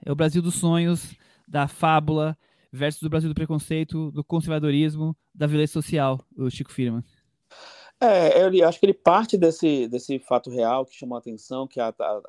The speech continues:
Speaker 2: a travesti que resolveu casar na igreja, é,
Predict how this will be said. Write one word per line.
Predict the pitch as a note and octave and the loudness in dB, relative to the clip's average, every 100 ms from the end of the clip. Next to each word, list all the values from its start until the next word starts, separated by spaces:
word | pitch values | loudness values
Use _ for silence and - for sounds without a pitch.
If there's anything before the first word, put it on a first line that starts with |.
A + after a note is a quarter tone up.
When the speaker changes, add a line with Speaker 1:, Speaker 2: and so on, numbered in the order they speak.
| G2+ | -8
Speaker 2:
a | |
travesti | - G#2+ A2 - | -6 -12 -14 -16
que | A#2+ B2+ | -16 -14
resolveu | A#2+ A#2+ A2+ | -12 -10 -8
casar | B2 A2 A#2 | -8 -8 -10
na | B2 | -12
igreja, | G#2 G2 A2+ C3 B2 G#2 G2+ - _ _ _ - | -14 -10 -6 -4 -4 -8 -18 -18 _ _ _ -10
é, | F#2+ G#2 G#2+ G#2 G2+ | -8 -6 -6 -6 -6